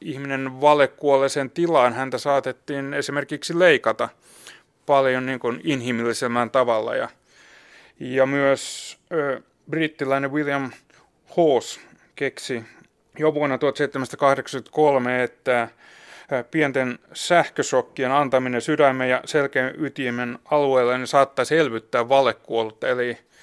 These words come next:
defibrillaattorien edeltäjien idea keksittiin jo silloin, ja samoin, ö, joku keksi myös turva-arkkuihin eräänlaisen heittoistuimen periaatteen. Et kyllä näitä niin kun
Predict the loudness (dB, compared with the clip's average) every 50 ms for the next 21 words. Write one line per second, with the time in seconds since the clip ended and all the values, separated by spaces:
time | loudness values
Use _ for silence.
0 | -20 -20 -20 -20 -20 -20 -20 _ -20 -18 -16 -16 -16 -16 -18 -20 -20 _ _ _
1 | -16 -4 0 2 2 2 2 -2 -2 -2 -2 0 0 2 4 6 6 8 6 6
2 | 4 4 2 4 6 4 2 2 4 4 6 8 8 8 8 8 6 6 6 6
3 | 4 2 2 2 0 2 4 6 8 8 6 6 4 -2 -12 -14 -14 -10 -8 -8
4 | -8 -8 -10 -14 -10 -6 -2 -2 0 0 0 -2 -2 -2 0 2 2 2 2 0
5 | -2 -2 -2 -2 -2 -4 -6 -10 -16 _ _ _ _ -20 -20 -20 -20 _ _ -8
6 | -6 -4 -4 -4 -2 -4 -4 -2 0 -2 -2 -2 -2 -4 -6 -6 -6 -10 -10 -8
7 | -8 -8 -10 -12 -16 -18 _ -6 -4 -4 -2 0 2 4 4 4 2 0 -2 -8
8 | -10 -8 -8 -6 -6 -4 -2 0 0 0 -2 -2 -4 -4 0 0 0 0 0 -4
9 | -4 -2 -2 0 -2 -2 -4 -6 -6 -2 -2 -2 0 0 -2 -2 -4 -4 -6 -8
10 | -10 -2 2 4 4 4 4 2 0 0 0 -2 _ -8 -8 -6 -8 -10 -14 -16
11 | _ -10 -8 -6 -4 -4 -2 -2 -2 0 -2 -2 -2 -2 -4 -4 -4 -4 -4